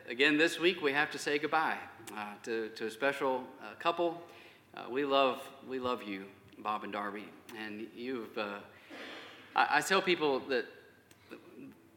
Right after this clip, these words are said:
those men who have served as elders, they deserve everything they're given. That is a special, special thing. And Brother Bob faithfully served this congregation as an elder for a number of years.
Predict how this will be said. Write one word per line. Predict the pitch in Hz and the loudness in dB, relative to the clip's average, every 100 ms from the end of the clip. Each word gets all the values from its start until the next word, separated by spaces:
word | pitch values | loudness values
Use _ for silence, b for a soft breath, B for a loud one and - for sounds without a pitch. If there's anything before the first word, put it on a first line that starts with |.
| - - | -4 4
those | 170 170 | 4 6
men | 180 151 | 4 6
who | 131 | 4
have | 123 117 | 2 2
served | 143 135 123 | 2 4 4
as | 117 107 | 0 2
elders, | 123 110 92 92 - - - - - - - - - | 2 2 -2 -6 -8 -8 -12 -20 -20 -20 -20 -20 -10
they | 110 123 | -4 -4
deserve | 117 107 117 117 110 104 - - - - _ | -2 -2 0 0 0 -4 -14 -20 -20 -20 _
everything | 135 139 131 117 123 117 | 2 2 2 -2 -2 0
they're | 110 104 | 0 -2
given. | 104 98 98 98 82 B B B B | -4 -6 -8 -12 -16 B B B B
That | 120 131 | 0 0
is | |
a | 113 | 0
special, | 104 - 135 - 127 | -4 0 0 0 -6
special | - 127 120 117 | -2 -2 -2 -4
thing. | - 113 101 95 - 110 | -6 -6 -6 -10 -14 -10
And | 104 | -2
Brother | 127 117 | 0 6
Bob | 127 127 - - | 6 6 4 0
faithfully | 135 139 135 120 | 2 2 0 -2
served | 113 127 120 120 | 2 2 2 0
this | 110 | -2
congregation | 131 120 110 110 110 - 110 | 2 4 4 2 -2 -2 -4
as | 104 | -2
an | 113 | 0
elder | 120 110 | 0 -2
for | 110 | -4
a | 113 | -2
number | 120 117 | -2 -2
of | 110 | -2
years. | 113 110 107 104 | -2 -2 -2 -6